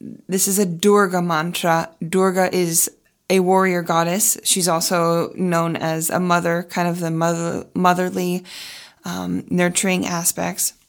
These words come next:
but also just the fierce warrior protective, protectiveness of a mother. And so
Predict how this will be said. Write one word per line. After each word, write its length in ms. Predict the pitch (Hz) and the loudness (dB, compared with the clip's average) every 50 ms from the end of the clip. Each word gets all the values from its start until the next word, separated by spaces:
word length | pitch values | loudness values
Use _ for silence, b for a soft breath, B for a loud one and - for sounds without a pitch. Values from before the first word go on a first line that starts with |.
| _ _ _ _ _ _ | _ _ _ _ _ _
but 240 | - 185 185 180 - - | -4 0 0 0 0 2
also 340 | 170 185 220 240 - 208 196 | 4 4 4 4 2 0 -2
just 220 | 190 190 190 - - | 0 0 -2 -2 -2
the 60 | 185 | -2
fierce 340 | - - 196 190 190 - 196 | 0 2 2 2 2 0 0
warrior 300 | 185 185 180 180 180 175 | 2 2 4 4 2 0
protective, 800 | 175 - 175 175 - 196 202 202 196 175 - - - - _ _ _ - - | -2 -4 -6 -4 -2 -2 -2 -2 -4 -6 -6 -8 -12 -20 _ _ _ -12 -8
protectiveness 960 | - 214 - - - - 262 262 - 202 190 196 - 202 185 190 196 - - | -6 -6 -6 -4 -4 -6 -6 -4 -2 -2 -2 0 2 2 2 2 2 2 2
of 300 | - - 170 165 165 - - | 2 0 0 0 -2 -4 -4
a 120 | 185 185 | -2 0
mother. 420 | 190 220 262 302 269 - - 202 - B B B B B B B B B B B B B B B B | 2 4 4 4 2 0 -2 -4 -8 B B B B B B B B B B B B B B B B
And 160 | - 220 233 226 | 2 4 6 6
so 380 | 233 233 226 220 214 214 - | 6 8 6 6 4 2 -2